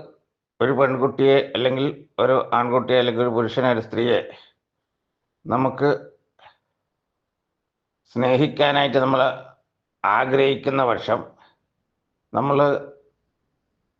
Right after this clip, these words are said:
ഈ ശക്തമായ ദൃഷ്ടിവശ്യത്തിൻ്റെ കർമ്മങ്ങൾ ചെയ്തതിന് ശേഷം അവരെ ദൃഷ്ടിയിൽ പെടുക എന്നുള്ളത്, അവരെ കാണുക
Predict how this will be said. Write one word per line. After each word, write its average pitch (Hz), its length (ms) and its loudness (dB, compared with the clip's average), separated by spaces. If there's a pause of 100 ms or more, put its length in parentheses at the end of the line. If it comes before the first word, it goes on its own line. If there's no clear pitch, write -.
(440)
ഈ 131 140 0 (140)
ശക്തമായ 151 560 2 (600)
ദൃഷ്ടിവശ്യത്തിൻ്റെ 135 1040 0
കർമ്മങ്ങൾ 143 480 2 (180)
ചെയ്തതിന് 131 480 0 (120)
ശേഷം 127 440 2 (1120)
അവരെ 127 400 2 (1600)
ദൃഷ്ടിയിൽ 147 640 2
പെടുക 131 280 4 (180)
എന്നുള്ളത്, 123 400 2
അവരെ 120 180 4 (100)
കാണുക 123 360 2